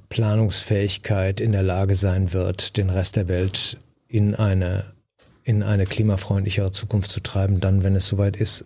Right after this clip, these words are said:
Äh, ich habe wenig Hoffnung, dass dies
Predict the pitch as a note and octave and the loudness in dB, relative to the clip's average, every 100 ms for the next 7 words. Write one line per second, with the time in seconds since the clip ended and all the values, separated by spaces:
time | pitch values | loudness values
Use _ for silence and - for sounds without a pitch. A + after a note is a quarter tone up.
0 | _ - G#2+ G2+ - G#2+ G#2 G2+ A2+ G2+ | _ -4 -2 0 0 0 0 2 2 2
1 | G#2 G2 A2+ G#2+ G#2+ D3+ _ _ _ B2 | -2 0 2 2 -2 -10 _ _ _ -2
2 | A2 G#2 - - A#2+ A2 G#2 - | 0 0 -2 -2 -2 0 0 -2